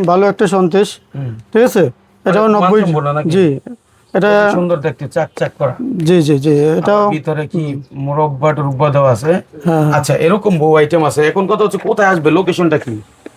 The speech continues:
Speaker 1: লোকেশন আসবে, প্রতিষ্ঠানের নাম মুন্না ফুডস অ্যান্ড ডিস্ট্রিবিউশন হাউস, ঢাকা টুঙ্গি থেকে মাত্র দশ মিনিটের রাস্তা, গাজীপুরা সাতাইশ এসে আমাদের স্ক্রিনে দেওয়া নাম্বারে কল দিবেন।
Speaker 2: আচ্ছা, ঠিক আছে, স্ক্রিনের নাম্বারে যোগাযোগ করবেন। চলে আসবেন, দেখবেন, নিবেন।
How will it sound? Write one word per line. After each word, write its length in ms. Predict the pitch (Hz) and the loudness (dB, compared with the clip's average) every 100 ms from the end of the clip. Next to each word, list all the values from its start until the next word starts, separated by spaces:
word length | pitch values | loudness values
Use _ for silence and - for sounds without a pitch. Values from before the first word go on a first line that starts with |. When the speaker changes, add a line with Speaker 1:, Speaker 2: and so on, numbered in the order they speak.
| - 190 | -4 0
Speaker 1:
লোকেশন 600 | 202 226 226 240 240 240 | 2 2 2 2 2 2
আসবে, 360 | 208 208 226 233 220 233 160 | 2 2 4 4 2 0 -2
প্রতিষ্ঠানের 480 | 233 254 226 262 262 | -2 0 0 2 2
নাম 160 | 262 262 | 2 2
মুন্না 280 | 226 233 247 | 2 2 2
ফুডস 280 | 185 226 202 | 2 0 0
অ্যান্ড 160 | 240 240 | 0 0
ডিস্ট্রিবিউশন 500 | 196 190 220 220 254 | 0 0 0 0 2
হাউস, 260 | 208 220 240 - _ _ - - - | 2 2 0 -4 _ _ -20 -8 -2
ঢাকা 380 | 196 196 247 | 0 0 0
টুঙ্গি 360 | 240 233 233 226 | 0 2 2 2
থেকে 260 | 254 240 254 | 2 2 2
মাত্র 320 | 220 220 233 | 2 0 0
দশ 280 | 226 214 247 | 2 0 2
মিনিটের 300 | 247 247 240 | 2 4 2
রাস্তা, 440 | - - 254 262 - _ - 190 | 2 0 0 0 -4 _ -8 -2
গাজীপুরা 440 | 208 214 214 240 | 0 0 2 0
সাতাইশ 380 | - 214 233 214 | 2 0 2 0
এসে 280 | 220 277 269 - _ | 0 0 -2 -6 _
আমাদের 480 | - 208 233 247 226 | -2 0 2 2 2
স্ক্রিনে 260 | - 247 247 | 2 2 2
দেওয়া 160 | 254 | 2
নাম্বারে 300 | 233 208 214 | 2 2 2
কল 160 | 202 185 | 2 0
দিবেন। 200 | 160 131 117 - | 0 -4 -8 -6
Speaker 2:
আচ্ছা, 300 | 156 135 131 127 | -4 -4 -8 -6
ঠিক 160 | 185 | -2
আছে, 220 | 202 196 220 | 0 0 -4
স্ক্রিনের 260 | 233 226 | -2 0
নাম্বারে 320 | 226 220 220 | 2 2 2
যোগাযোগ 340 | 196 220 233 233 | 2 2 2 0
করবেন। 360 | 214 214 269 285 - - - _ _ - | 0 0 0 -2 -8 -20 -20 _ _ -4
চলে 220 | 208 240 | 0 2
আসবেন, 340 | 247 220 247 214 | 2 0 -2 2
দেখবেন, 440 | 220 202 190 254 | 0 0 0 0
নিবেন। 400 | 233 226 233 269 | 2 2 0 -2